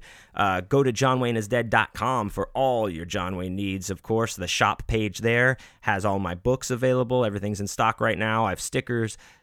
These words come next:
t-shirts, records, all that kind of stuff, and it comes right from me, so I'll personalize it and send it out to you and, uh, you know, take care of you 'cause I appreciate it so much. And, uh, you can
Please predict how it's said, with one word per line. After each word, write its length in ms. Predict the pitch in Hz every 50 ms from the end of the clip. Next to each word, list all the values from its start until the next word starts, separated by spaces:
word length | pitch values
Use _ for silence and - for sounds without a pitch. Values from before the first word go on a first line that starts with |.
| _ _
t-shirts, 560 | - 160 151 123 - - 117 110 107 - -
records, 380 | 127 139 127 - 120 117 104 - -
all 140 | 143 151 151
that 120 | 127 98 -
kind 120 | - 101
of 60 | 95
stuff, 200 | - - 95 -
and 80 | 92 92
it 80 | -
comes 240 | - 104 95 92 -
right 280 | 92 101 139 160 - -
from 240 | - - 110 104 95
me, 220 | 92 90 95 98
so 200 | 95 - - 98
I'll 140 | 92 90 82
personalize 640 | _ - 117 113 - - 110 107 104 101 101 101 95
it 80 | 104 -
and 80 | - -
send 260 | - - 107 98 95
it 80 | 95
out 200 | 98 95 98 -
to 100 | - -
you 260 | 98 92 95 95 92 90
and, 160 | 85 85 87 - 143 - - _ _ -
uh, 240 | - 82 85 82 78 76 _ - _
you 120 | - 98 92
know, 220 | 85 78 80 - _ _ _ _
take 180 | - 120 107
care 180 | - 117 107 104
of 60 | 101
you 80 | 101 98
'cause 160 | - 95 92
I 60 | 90
appreciate 440 | 87 _ - 113 101 - 113 110 101
it 80 | 98
so 240 | - - - 147 135
much. 360 | 117 104 98 92 - - - _ - - _ _ _ _
And, 340 | - 104 107 107 104 104 101
uh, 360 | 101 98 95 92 90 92 90 -
you 120 | 87 -
can 200 | - 107 95 92